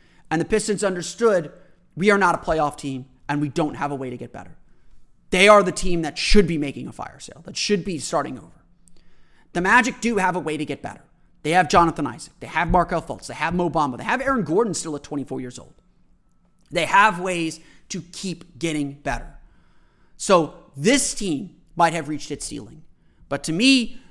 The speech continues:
this franchise has not. In fact, I would argue this franchise is ahead of schedule, perhaps even a little bit of a victim of their own success and slowing down maybe the moves that they, they have to make. But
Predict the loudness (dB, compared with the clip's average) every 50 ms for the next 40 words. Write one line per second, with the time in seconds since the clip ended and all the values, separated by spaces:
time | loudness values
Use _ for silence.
0 | -20 -10 -10 -8 -8 -8 -6 -4 -2 -2 0 -2 -2 0 0 -2 -2 -4 -8 -14
1 | -12 -8 -6 -6 -4 -2 -4 -4 -6 -8 -16 -20 -12 -6 -6 -6 -6 -4 -2 -2
2 | 0 0 0 -2 -2 -4 -6 -10 -10 -10 -14 _ -20 -20 -18 -16 -14 -12 -8 -8
3 | -8 -6 -6 -6 -8 -8 -8 -12 -8 -4 -2 -2 -2 -4 -2 -4 -4 -4 -4 -8
4 | -10 -10 -12 -2 0 0 0 0 -4 -14 -14 -18 -14 -4 -2 -2 0 0 -2 -6
5 | -6 -8 -12 -18 -20 -20 -20 -20 -20 -8 _ -4 0 2 2 2 2 0 -2 -4
6 | -4 -6 -4 -4 -6 -6 -4 -4 -4 -4 -2 -2 -2 -2 -2 -2 -6 -6 -8 -10
7 | -12 -8 -6 2 6 6 6 6 4 0 -4 -6 -8 -10 -14 -20 _ _ _ _
8 | _ _ -20 _ -20 -20 -20 -14 -8 -8 -4 -4 2 2 4 4 4 2 4 6
9 | 6 6 6 6 2 0 -2 -2 -2 -4 -4 -2 -2 -4 -4 -6 -8 -6 -6 -6
10 | -6 -8 -10 -8 -4 -4 -4 -4 -4 -6 -10 -8 -6 -4 -4 -6 -8 -8 -6 -4
11 | -4 -4 -6 -14